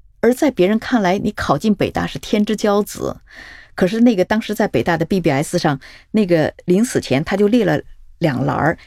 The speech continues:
一栏儿是活下去的理由，一栏儿是死的理由。活下去就没理由，全是死的理由，就是选择了死。子由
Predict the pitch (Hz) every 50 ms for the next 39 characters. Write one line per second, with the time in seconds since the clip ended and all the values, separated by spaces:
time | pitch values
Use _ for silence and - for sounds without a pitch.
0 | - - 208 233 254 262 220 214 - - 214 - - - 135 147 - 262 254 -
1 | 175 156 147 - 82 85 - - - - - _ _ - 202 214 226 214 196 180
2 | - - 165 147 - - - - - - - - - - - - - - - -
3 | - - - - - - - - - - - - 196 214 247 277 - - 202 196
4 | 190 180 175 165 185 220 233 208 - - - - - - - - - - - -
5 | - - - - - - - - - 180 190 220 - - - - - - - -
6 | - - 165 - - _ _ _ - - - - 185 170 - - - - - -
7 | 123 131 - - - 165 - - - - - 160 - - - - - _ - -
8 | - - - - - - - - - - - - - - - - 175 190 220